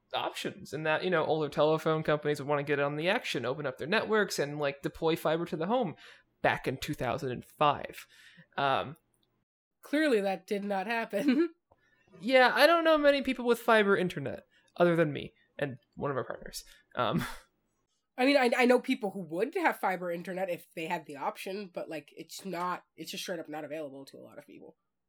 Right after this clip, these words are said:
Speaker 2: It's not available to me, otherwise I wouldn't have Spectrum. <laughs>
Speaker 1: Yeah,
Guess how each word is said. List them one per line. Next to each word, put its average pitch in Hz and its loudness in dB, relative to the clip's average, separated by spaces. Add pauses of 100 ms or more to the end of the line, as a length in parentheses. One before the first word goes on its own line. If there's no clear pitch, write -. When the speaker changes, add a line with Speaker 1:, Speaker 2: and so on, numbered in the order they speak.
(200)
Speaker 2:
It's - -18
not 233 2
available 208 0
to 190 -12
me, 190 -2
otherwise 165 -6
I 151 -8
wouldn't 147 -12
have 196 -14
Spectrum. - -14
<laughs> 269 -10 (760)
Speaker 1:
Yeah, 185 0